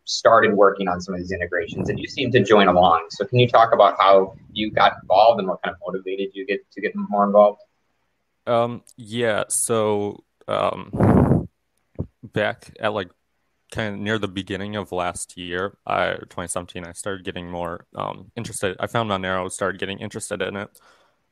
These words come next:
Speaker 2: Um, and I wanted to get involved. Um, like I said, I so-, do translations sometimes. So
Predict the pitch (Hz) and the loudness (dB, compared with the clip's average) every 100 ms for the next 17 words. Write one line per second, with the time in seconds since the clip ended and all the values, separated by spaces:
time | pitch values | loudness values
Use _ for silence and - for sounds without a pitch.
0 | - 104 95 95 95 92 90 90 92 90 | 0 4 4 2 -4 -2 -4 -6 -8 -8
1 | 87 92 98 95 95 92 - - 95 92 | -6 -8 -6 -4 -2 -4 -8 -4 -2 -2
2 | 90 87 101 92 104 98 90 - - _ | -4 -8 -8 -8 -8 -4 -4 -4 -10 _
3 | _ - 95 98 92 87 90 _ _ - | _ -20 -8 -6 -6 -10 _ _ _ -14
4 | 98 95 98 107 98 98 95 107 101 113 | -10 -8 -8 -6 -4 -4 -4 -4 -4 -4
5 | - 104 90 87 | -6 -2 -2 -2